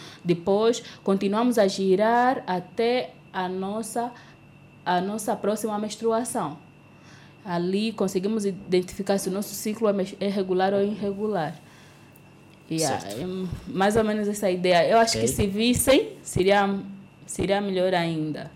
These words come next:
Speaker 2: Ok. E, e, e aqui para en-, Henriqueta, para os materiais que foram dis-, eh, eh, distribuídos, já, já está ali a fazer o uso, eh, relativamente, aqui pergunto sobre o Smart Cycle,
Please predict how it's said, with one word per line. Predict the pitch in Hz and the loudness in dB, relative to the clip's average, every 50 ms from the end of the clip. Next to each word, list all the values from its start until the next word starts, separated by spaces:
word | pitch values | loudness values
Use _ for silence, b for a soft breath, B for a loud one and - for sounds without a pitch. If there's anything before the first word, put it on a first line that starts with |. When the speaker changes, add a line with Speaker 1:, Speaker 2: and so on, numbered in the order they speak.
| - | -16
Speaker 2:
Ok. | 104 - - 110 107 - - - | -18 -14 -12 -10 -10 -10 -8 -4
E, | 127 131 123 | -2 -2 -2
e, | - 127 131 123 123 123 120 120 - - 127 120 120 120 | 0 0 0 2 2 2 2 0 0 0 0 0 2 2
e | 120 | 2
aqui | 113 113 - 139 139 | 2 2 4 2 4
para | 139 139 123 123 | 6 6 6 6
en-, | 123 123 123 123 - | 6 4 4 2 0
Henriqueta, | - 123 110 113 110 - 113 113 123 120 - 139 139 B B B B B B | -4 -4 -4 -4 -2 0 2 2 2 2 0 -2 -4 B B B B B B
para | 117 123 | 2 4
os | 123 120 | 4 4
materiais | 123 127 127 127 139 135 143 147 143 - | 4 4 4 4 4 4 4 4 2 2
que | - 131 123 117 117 110 107 107 104 | 2 2 2 4 4 2 2 0 0
foram | 104 - 120 120 120 123 120 113 | 0 2 4 4 4 4 4 2
dis-, | 107 - - - | -2 -4 -4 -2
eh, | 104 101 104 101 104 101 101 - - - | -2 -2 -2 -2 -2 -2 -4 -4 -6 -4
eh, | 110 107 104 95 98 98 | -2 -2 0 0 -2 -4
distribuídos, | 101 - - - 120 107 98 110 113 120 120 120 107 - - - - | -4 -4 -4 -4 -4 -2 0 0 0 0 0 -2 -6 -8 -10 -14 -10
já, | 110 107 113 113 113 113 113 110 | -4 0 2 4 4 4 4 4
já | 107 117 110 | 4 2 2
está | 110 110 113 | 2 2 0
ali | 113 110 113 | 2 2 0
a | 113 110 | 0 0
fazer | - 113 110 110 113 107 | 0 -2 -2 0 0 -2
o | 110 104 | -2 -2
uso, | 101 110 117 113 107 110 104 107 107 B B B B B - | -4 -4 -4 -4 -4 -6 -8 -8 -10 B B B B B -8
eh, | 104 104 104 104 98 87 104 | -6 -4 -4 -4 -4 -4 -4
relativamente, | 107 107 107 107 120 120 107 113 110 110 113 113 107 107 | -4 -4 -4 -2 -2 -2 0 0 0 0 0 -2 -2 -4
aqui | 104 - 113 | -4 -6 -4
pergunto | 104 113 110 107 107 110 110 110 113 104 104 98 98 98 - | -4 -4 -2 -2 -2 -4 -2 -2 -4 -4 -4 -6 -8 -10 -10
sobre | - - - 98 98 98 98 101 98 98 95 | -10 -8 -8 -8 -8 -6 -6 -6 -6 -6 -6
o | 101 | -6
Smart | 104 - - 110 110 110 110 | -6 -4 -2 -2 -2 -2 -2
Cycle, | - 107 104 107 107 107 113 120 | -2 -2 -2 -2 -4 -4 -6 -8